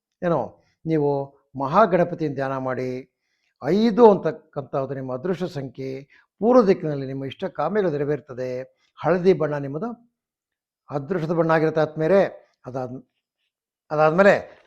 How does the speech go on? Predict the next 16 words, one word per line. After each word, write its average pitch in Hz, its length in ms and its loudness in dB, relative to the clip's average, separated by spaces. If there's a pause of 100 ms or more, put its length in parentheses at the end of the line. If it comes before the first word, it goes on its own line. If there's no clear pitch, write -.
ಮಕರ 240 340 4
ರಾಶಿ. 165 840 2 (260)
ಮಕರ 175 320 0 (120)
ರಾಶಿ, 196 400 6
ಮನೆಯಲ್ಲಿ 208 640 2
ಉತ್ತಮ 185 340 0
ವಾತಾವರಣ 180 680 4 (380)
ನಿಮಗೆ, 147 520 0 (480)
ಸ್ನೇಹಿತರಿಂದ 202 600 2
ಲಾಭ. 160 320 4 (760)
ಕುಜ 226 280 4
ಶುಕ್ರರ 185 460 2
ಪ್ರಭಾವದಿಂದ 160 640 2
ಕಾರ್ಯಶುಭ. 160 800 2 (1000)
ಚಂದ್ರನ 233 440 6
ಚಲನೆಯಿಂದ 170 640 2